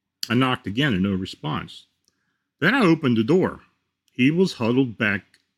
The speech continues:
in the cabin. He was shaking. His skin was pale like a dead person's,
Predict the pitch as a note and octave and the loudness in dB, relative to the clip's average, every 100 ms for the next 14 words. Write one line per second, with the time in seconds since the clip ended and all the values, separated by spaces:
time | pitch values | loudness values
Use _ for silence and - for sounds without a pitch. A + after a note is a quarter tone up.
0 | _ G2+ A2+ C3 C#3+ G2+ D2+ - G#2+ G2+ | _ -2 -2 0 -2 -4 -8 -10 -8 -8
1 | - C3 C#3 D#2 D2 G2+ - - - C#3 | -4 -2 -2 -6 -20 -16 -10 -10 -2 0
2 | D#3 A#2 F#2 - _ C3 C#3 G#2+ F2+ E2+ | 0 -2 -4 -6 _ -2 0 -2 -4 -6
3 | C#2 A#2+ C3 B2 - E2+ D2 - F2+ A2 | -8 -2 -2 -4 -8 -8 -8 -14 -20 -20